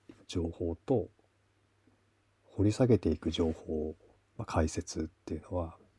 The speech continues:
別なのかなって思う時があっ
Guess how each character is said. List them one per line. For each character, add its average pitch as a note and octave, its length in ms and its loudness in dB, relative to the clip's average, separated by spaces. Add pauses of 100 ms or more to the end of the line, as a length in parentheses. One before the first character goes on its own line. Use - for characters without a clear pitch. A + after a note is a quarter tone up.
(1000)
別 - 240 -2
な B2+ 380 6
の F#2+ 120 4
か - 160 -6
な E2 280 0
っ E2 40 -8
て - 160 -16 (100)
思 F2+ 120 0
う E2+ 40 -4
時 - 240 -12
が - 100 -10
あ - 80 -14
っ - 20 -14